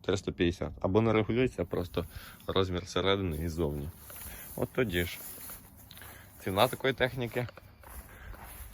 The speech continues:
тринадцять тисяч триста тридцять доларів на даний момент. Дорого це чи багато? М, не кажу. М, я думаю, це навіть дорого, але такий ринок, що зараз дешево, не знаю.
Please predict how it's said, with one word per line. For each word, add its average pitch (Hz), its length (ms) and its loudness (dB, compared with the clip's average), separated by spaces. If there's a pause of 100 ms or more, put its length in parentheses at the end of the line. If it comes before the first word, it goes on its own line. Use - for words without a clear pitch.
(260)
тринадцять 101 580 2
тисяч 139 360 0
триста - 420 0
тридцять 95 560 0
доларів 90 460 8 (140)
на 90 100 2
даний 90 220 4
момент. 78 440 0 (920)
Дорого 113 340 12
це 107 160 6
чи - 120 2
багато? 110 500 10 (680)
М, 90 440 4 (100)
не 92 200 4
кажу. 113 360 8 (680)
М, 87 300 4
я 101 120 10
думаю, 95 220 8
це - 120 4
навіть 85 300 4
дорого, 110 400 8 (300)
але 85 340 8 (100)
такий - 220 4
ринок, 117 320 4
що 90 160 4
зараз 87 240 4
дешево, 85 460 4 (500)
не 95 80 0
знаю. 78 320 -2